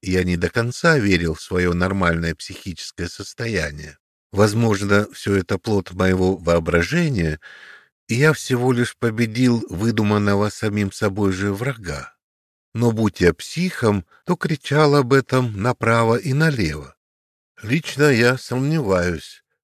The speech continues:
Значит, либо я скрытый псих, либо дар действительно существует. Да и мысли мои, так же, как и действия, вроде во благо и никому не вредят, значит, пока все нормально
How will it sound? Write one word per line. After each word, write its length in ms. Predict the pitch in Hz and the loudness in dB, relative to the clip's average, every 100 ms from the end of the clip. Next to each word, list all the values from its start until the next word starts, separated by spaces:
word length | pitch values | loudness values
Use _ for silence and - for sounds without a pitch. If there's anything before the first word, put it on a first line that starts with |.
| _ | _
Значит, 720 | 80 107 110 - 95 - _ - | -6 0 2 0 -6 -10 _ -8
либо 380 | 95 107 92 90 | -2 0 4 4
я 160 | 87 | 4
скрытый 640 | - - 127 165 - 156 | 0 -6 -2 -2 -2 -4
псих, 500 | - - 160 147 - _ _ _ - | -4 -6 -6 -6 -8 _ _ _ -10
либо 380 | 135 175 127 101 | -6 -2 0 0
дар 480 | 80 110 127 110 _ - | 0 0 0 -6 _ -10
действительно 880 | 104 143 - 101 120 - 127 123 117 | -4 -4 -6 -4 -4 -2 -2 0 -2
существует. 1080 | - 123 156 151 - 98 82 71 67 _ _ _ _ _ - | -6 -8 -6 -8 -8 -6 -6 -8 -14 _ _ _ _ _ -8
Да 140 | 104 | -4
и 120 | 107 107 | -2 0
мысли 400 | 165 180 - 104 | -2 -4 -4 -2
мои, 400 | 98 92 90 80 | 0 0 0 -4
так 200 | - 95 | -2 -2
же, 160 | 85 98 | -2 -8
как 220 | - - | -8 -8
и 60 | 135 | -6
действия, 640 | 120 113 78 - 85 80 - - - - _ _ | -2 -4 -4 -6 -4 -4 -6 -18 -20 -20 _ _
вроде 340 | 101 123 110 104 | 0 0 2 2
во 180 | 110 | 2
благо 580 | 95 92 156 151 113 98 | 2 2 2 2 2 2
и 180 | 80 92 | 2 -2
никому 460 | 104 101 107 101 90 | -4 -2 -2 0 0
не 140 | 80 | -2
вредят, 640 | 78 80 78 127 160 - _ _ _ _ _ - | -2 -4 0 0 0 -4 _ _ _ _ _ -12
значит, 560 | 104 143 175 - 151 | -4 -2 -2 -4 -4
пока 320 | - - 131 110 | -4 0 2 0
все 220 | - 101 | -2 -2
нормально 760 | 85 78 87 151 180 170 170 | -2 -2 0 0 0 -2 -4